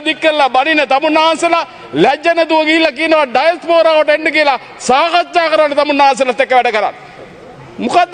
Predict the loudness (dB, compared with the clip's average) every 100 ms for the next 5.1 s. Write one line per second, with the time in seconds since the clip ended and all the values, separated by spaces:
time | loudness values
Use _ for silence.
0 | -2 -2 0 -2 0 0 -2 -4 -16 -18
1 | -18 -2 -2 0 -2 0 0 2 2 0
2 | -2 -10 -14 -20 -20 -6 -2 -2 0 0
3 | 0 0 -2 -4 -2 0 2 0 0 0
4 | -2 -4 -4 0 0 0 -2 -2 -2 -2
5 | -2